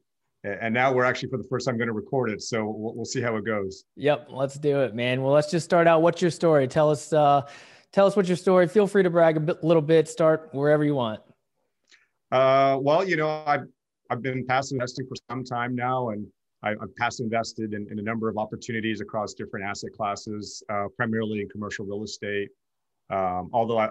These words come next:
Speaker 1: I've done some, you know, outside of commercial real estate as well, too. And, you know, as I've been doing that, I mean, you know, it, it's, I, I hate to say it's been a journey, but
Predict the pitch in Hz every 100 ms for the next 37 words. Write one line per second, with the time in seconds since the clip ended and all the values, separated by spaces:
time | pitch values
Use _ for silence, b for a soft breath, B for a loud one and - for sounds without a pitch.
0 | 117 101 113 110 - 107 104 101 107 101
1 | 107 95 117 107 107 107 98 104 101 101
2 | 110 98 95 101 98 95 104 101 98 -
3 | _ _ _ _ - 104 104 101 101 107
4 | 104 98 95 95 - _ - 113 123 110
5 | 113 98 117 123 120 120 113 110 110 110
6 | - _ _ _ - 104 107 87 123 107
7 | 98 92 110 90 - - - _ _ _
8 | _ - - 123 139 127 143 131 123 123
9 | 113 101 113 127 131 127 110